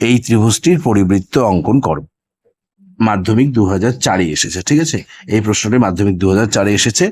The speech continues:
এবছরও আসতে পারে, ঠিক আছে? তো প্রিয় শিক্ষার্থীরা, আমরা প্রশ্নটি পড়লাম। প্রশ্নটি খুবই সহজ। এখানে আমাদের একটি সমদ্বিবাহু ত্রিভুজ অঙ্কন করতে বলা হয়েছে,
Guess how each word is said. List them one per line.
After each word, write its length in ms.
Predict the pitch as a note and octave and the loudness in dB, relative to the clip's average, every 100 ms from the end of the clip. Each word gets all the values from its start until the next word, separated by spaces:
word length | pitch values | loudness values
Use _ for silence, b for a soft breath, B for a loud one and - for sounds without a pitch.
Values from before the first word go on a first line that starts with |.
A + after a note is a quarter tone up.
| B - | B -2
এবছরও 420 | C3 C3 B2+ C3+ | 0 2 2 0
আসতে 220 | A#2+ - A2+ | 0 -2 -2
পারে, 160 | G#2+ - B - | -2 -4 B 0
ঠিক 140 | E3+ | 2
আছে? 160 | F3 G#2+ B B B | 2 -2 B B B
তো 80 | A2+ G#2 G2 | 0 2 0
প্রিয় 200 | - A#2+ | 0 2
শিক্ষার্থীরা, 440 | A#2 A2 B2+ B2+ C3 | 2 -2 -2 0 2
আমরা 180 | A2+ A#2 | 2 0
প্রশ্নটি 360 | A2+ A2 A#2+ A#2+ | -2 -2 0 0
পড়লাম। 300 | B2+ B2 D#3 A3 B B | 2 4 4 0 B B
প্রশ্নটি 360 | - A#2 G#2+ A2 G#2+ - _ | -6 -2 2 2 2 -2 _
খুবই 240 | - B2 B2+ | 0 2 2
সহজ। 240 | A#2+ C#3 F3+ - - | 0 0 -2 -6 -4
এখানে 240 | A2 A2 | -2 0
আমাদের 320 | A2 G#2+ A2 G#2+ G2+ B - | 0 0 0 0 -4 B -6
একটি 280 | G#2+ G#2 A2 G#2 F#2+ | -6 0 2 2 0
সমদ্বিবাহু 640 | - A#2 A#2+ A#2+ B2 A#2 B2 | -2 2 2 2 2 2 0
ত্রিভুজ 300 | B2+ A#2+ B2+ A#2 | 2 0 0 -2
অঙ্কন 240 | A#2 C3 | 0 0
করতে 220 | C3+ B2 C3+ | 0 0 0
বলা 200 | B2+ C3+ | 2 2
হয়েছে, 260 | C#3+ C#3 | 2 0